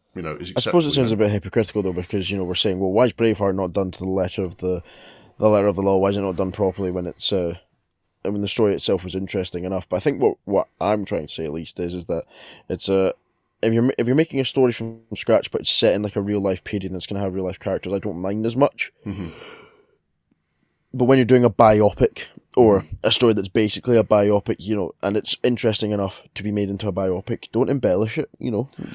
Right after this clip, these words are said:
Speaker 1: Yeah, there's
Speaker 2: Tell
Speaker 1: a,
Speaker 2: the
Speaker 1: there,
Speaker 2: true
Speaker 1: there's
Speaker 2: story.
Speaker 1: a couple of other examples of that, that I'd like to kind of throw out there. Straight Outta Compton, which on the whole is, is a very good film. I'm, I'm, I'm actually a big fan of it. Telling the story of, uh, N W A and all of their various events. Um,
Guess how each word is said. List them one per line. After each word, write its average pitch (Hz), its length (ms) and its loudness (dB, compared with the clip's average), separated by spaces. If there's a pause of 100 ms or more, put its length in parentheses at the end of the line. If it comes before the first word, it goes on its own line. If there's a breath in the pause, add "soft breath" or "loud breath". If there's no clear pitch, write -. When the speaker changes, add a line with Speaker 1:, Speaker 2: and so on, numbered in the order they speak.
Speaker 1:
Yeah, 165 180 0
there's 156 180 2
Speaker 2:
Tell 143 80 2
Speaker 1:
a, - 20 -2
Speaker 2:
the 151 120 -2
Speaker 1:
there, 135 80 -4
Speaker 2:
true 143 180 -2
Speaker 1:
there's 127 100 0
Speaker 2:
story. 143 120 -6
Speaker 1:
a - 40 -14
couple 151 160 -4
of 139 80 -4
other 117 180 0
examples 104 520 -4
of 87 80 -6
that, 82 160 -6
that 82 80 -6
I'd 85 120 -6
like 85 180 -6
to - 60 -16
kind 85 160 -12
of 82 60 -12
throw 82 280 -10
out - 60 -16
there. 76 200 -10 (120)
Straight 131 300 -4
Outta 117 200 -6
Compton, 82 600 -12 (120)
which 98 200 -10
on 104 140 -6
the 98 60 -6
whole 123 360 -2
is, 90 320 -4
is 98 100 -10
a 92 60 -10
very 87 220 -6
good 78 180 -14
film. 78 300 -12
I'm, 82 160 -12
I'm, 82 180 -10
I'm 78 240 -12 (220)
actually 76 240 -16
a - 20 -20
big 78 140 -14
fan 80 240 -12
of 76 100 -16
it. 65 180 -18 (720)
Telling 92 260 -8
the 78 40 -10
story 78 400 -8
of, 73 180 -14
uh, 78 180 -8
N 80 160 -14
W 76 380 -10
A 76 100 -10
and 76 120 -12
all 76 120 -12
of 73 60 -14
their 73 120 -12
various 71 420 -12
events. 71 600 -14
Um, 82 320 -12